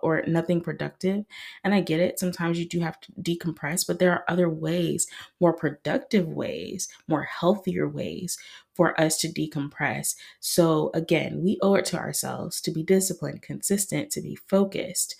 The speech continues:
and just really, um, affirm that on, on today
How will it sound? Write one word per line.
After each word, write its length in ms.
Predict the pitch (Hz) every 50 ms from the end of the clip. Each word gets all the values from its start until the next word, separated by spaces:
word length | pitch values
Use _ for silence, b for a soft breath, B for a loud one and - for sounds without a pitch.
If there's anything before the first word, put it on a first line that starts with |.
| B B B B B B B -
and 500 | 180 170 170 170 170 165 165 160 160 170 - _ _ _ _ _ _ _ _ - - 185
just 340 | - 208 214 214 214 - 190
really, 520 | 185 190 202 220 220 214 214 202 - -
um, 440 | - 180 175 165 160 160 156 160 - _ _ _ _ - - -
affirm 460 | 180 180 - - 185 180 196 214 214
that 340 | 190 165 151 147 139 135 - -
on, 320 | 101 156 165 165 139 - - - -
on 140 | - 175 175
today 600 | - - 175 - 156 147 135 113 143 156 170